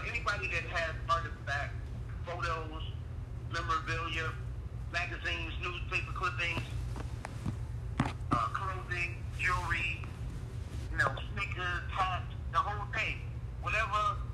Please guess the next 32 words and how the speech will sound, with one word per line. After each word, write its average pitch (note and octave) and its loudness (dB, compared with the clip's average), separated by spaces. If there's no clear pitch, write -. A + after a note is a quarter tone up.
is D#3 0
hip G#3+ -2
hop - 2
that's - 2
out - 2
there, B2 -2
you D4+ -2
know - 0
what C#3 0
I'm C#3+ -2
saying, - 2
in C#3 0
private - 0
collection, - 0
we F#3 -2
would F#3 -2
like D#3+ 0
to D#3+ -2
be - 0
able - -2
to - -2
archive, D3 2
protect, D#3 -2
and - -2
display F3 0
it - -2
at B2+ -2
the - -4
Universal - -2
Hip - -4
Hop B2 0
Museum. - -4